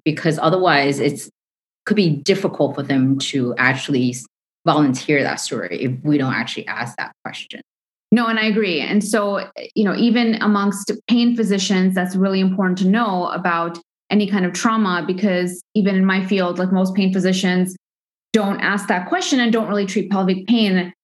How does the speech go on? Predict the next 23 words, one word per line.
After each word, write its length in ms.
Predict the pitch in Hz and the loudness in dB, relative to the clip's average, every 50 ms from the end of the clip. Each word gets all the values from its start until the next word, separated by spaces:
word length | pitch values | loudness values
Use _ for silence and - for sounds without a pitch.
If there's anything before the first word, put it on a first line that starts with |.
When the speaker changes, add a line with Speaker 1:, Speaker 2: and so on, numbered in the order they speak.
| _ _ - | _ _ -2
Speaker 2:
And 120 | - 214 208 | 0 2 2
that 300 | 214 202 202 - - 233 | 2 2 0 -2 -2 -2
would 180 | 226 208 185 | 0 0 0
be 500 | 190 214 208 208 202 202 202 185 185 190 - _ _ _ _ _ - - | 0 0 0 2 0 0 0 -2 -4 -6 -12 _ _ _ _ _ 0 0
really 240 | 220 233 226 214 | 2 2 2 2
difficult 680 | 190 233 247 247 254 226 233 220 196 185 185 190 185 190 240 240 - - _ _ - - | 0 0 -2 -2 -4 -2 -2 0 0 0 -2 -2 -2 -2 -4 -4 -4 -10 _ _ -8 -2
to, 200 | - 226 214 208 | 2 2 4 4
one, 300 | 202 190 190 208 220 220 | 2 2 2 2 2 0
for 160 | 220 220 220 196 | 0 0 0 -2
a 60 | 190 | 0
patient 360 | 202 214 208 - 220 196 180 | 0 -2 0 2 0 0 0
to 60 | - | 0
talk 180 | - - 262 254 | -2 -2 -2 0
about, 380 | 254 214 202 180 175 170 170 | 2 0 2 0 0 -2 -2
but 120 | - 208 - | -2 -2 -2
also, 640 | - - 220 233 233 - 247 220 202 196 196 196 | 0 -2 -2 -2 -2 0 0 0 0 0 -2 -2
you 160 | - - - | -2 -2 0
know, 160 | 214 202 185 175 190 - _ - | 0 2 0 -2 -4 -8 _ -10
a-, 240 | - - - - - - | -10 -10 -10 -12 -8 -2
any 200 | 208 226 233 226 | 0 0 2 2
kind 260 | 220 233 233 226 214 | 2 2 2 2 2
of 240 | 214 196 185 190 - | 2 0 -4 -4 -2
potential 880 | - 208 - 185 220 214 208 220 226 214 202 202 190 190 190 185 185 | -2 -2 0 2 2 2 2 2 0 0 0 0 0 -2 -2 -2 -4